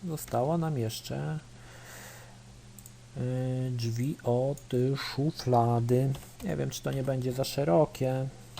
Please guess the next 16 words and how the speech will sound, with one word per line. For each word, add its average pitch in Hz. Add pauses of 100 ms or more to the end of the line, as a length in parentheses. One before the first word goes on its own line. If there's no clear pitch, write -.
(360)
Jeżeli 151
będzie 123
za 117
szerokie, 117
to -
trochę -
zwęzimy. 110
Na 113
razie 110
zróbmy 110
tak, -
jak, - (1500)
e, 131 (340)
ma 120
być. 180 (100)
E, 127